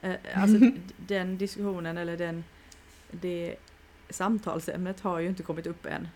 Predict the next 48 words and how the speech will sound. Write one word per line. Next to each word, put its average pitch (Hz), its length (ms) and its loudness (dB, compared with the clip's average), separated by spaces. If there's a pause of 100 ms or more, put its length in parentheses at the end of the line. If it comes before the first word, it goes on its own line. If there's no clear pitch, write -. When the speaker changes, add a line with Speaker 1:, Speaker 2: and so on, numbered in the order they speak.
Speaker 1:
Det 180 80 -2
kanske 180 240 -4
kommer 220 240 -2
göra 202 280 -4
det 196 140 -4
och 165 80 -8
vi 175 40 -10
kanske 175 280 -8
kommer 170 260 -8
sitta 175 300 -10
här 170 120 -6
på 175 180 -8
de 156 160 -6
tio 170 280 -8
år 185 160 -2
och 160 120 -4
ha 170 140 -4
en, 165 140 -8 (540)
en 170 120 -6
liksom 165 440 -10
mycket 170 260 -10
mer 165 300 -8
förfinad 165 420 -8
diskussion 190 480 -10
om 170 120 -8
det 190 60 -6
också. - 380 -10
Speaker 2:
Mm. 196 220 6 (500)
Speaker 1:
Men - 160 2
Speaker 2:
Mm. 170 100 2
Speaker 1:
som 180 160 -8
det 180 60 -10
ser 233 120 -8
ut 208 140 -4
idag 175 340 -6 (480)
och, 170 240 -6
och 170 240 -2
det 165 180 -6
som - 180 -10
Aust - 560 -10 (180)
ju 170 140 -8
då, 160 260 -6 (1300)
den 175 220 -8
upplevelsen 190 480 -6
som 165 120 -6
vi 165 60 -6
delade 170 360 -4
där 170 300 -6